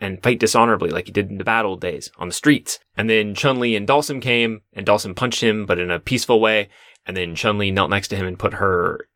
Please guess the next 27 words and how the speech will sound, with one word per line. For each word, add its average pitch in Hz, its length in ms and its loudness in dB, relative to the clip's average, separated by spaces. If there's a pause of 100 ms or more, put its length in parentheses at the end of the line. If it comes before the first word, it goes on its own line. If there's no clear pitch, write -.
(120)
fingers 110 280 0
on 90 120 -4
his 90 160 -12
temples, 120 480 2
which 98 160 -6
helped - 260 -2
for - 180 -4
some 90 200 0
reason. - 340 -4 (320)
So - 140 0
now 135 160 0
we 123 80 -2
arrive 110 220 0
at 110 40 -8
the 113 80 -2
aftermath. 90 480 -6 (260)
Pantera 139 360 2
asks - 420 -4
Chun-Li 117 400 -4
how 104 260 -2
Derek 101 280 -2
is 95 100 -8
doing, 98 320 -4
and - 140 -12
she 113 100 -4
says, 95 220 -2
quote, 117 320 2